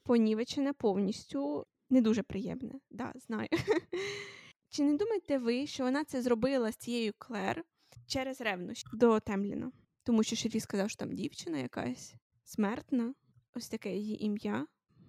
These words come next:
Вона пішла за стіну. Не вона, а її прислуга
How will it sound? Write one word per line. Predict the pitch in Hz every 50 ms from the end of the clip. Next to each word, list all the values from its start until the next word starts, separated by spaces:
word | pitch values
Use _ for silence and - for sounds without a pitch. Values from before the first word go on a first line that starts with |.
| - _ _ -
Вона | 247 202 202 190 190 190 196 214 -
пішла | - - - - 202 202
за | 226 208
стіну. | - - - 208 233 269 285
Не | 294 277 269 247
вона, | 226 220 214 233 262 320 311
а | 262
її | 233 233 220 214 214 214 214 220 220 214 226 - - - - - _ _ _ _ _
прислуга | - 226 226 214 - - 202 220 233 277